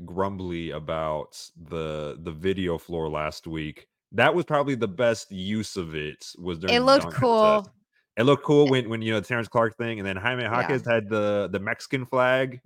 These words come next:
Speaker 1: uh, o-, over, and I was, I, you know, top five Mexicans of all time just based off of that alone. Um,
Speaker 2: <laughs>
Speaker 1: so, uh,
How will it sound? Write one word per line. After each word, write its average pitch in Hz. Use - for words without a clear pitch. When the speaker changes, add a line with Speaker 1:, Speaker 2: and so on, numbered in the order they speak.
Speaker 1:
uh, 107
o-, 117
over, 117
and 113
I 113
was, 113
I, 110
you 110
know, 107
top 143
five 131
Mexicans 127
of 113
all 113
time 110
just 104
based 110
off 104
of 101
that 104
alone. 107
Um, 104
Speaker 2:
<laughs> -
Speaker 1:
so, 117
uh, 107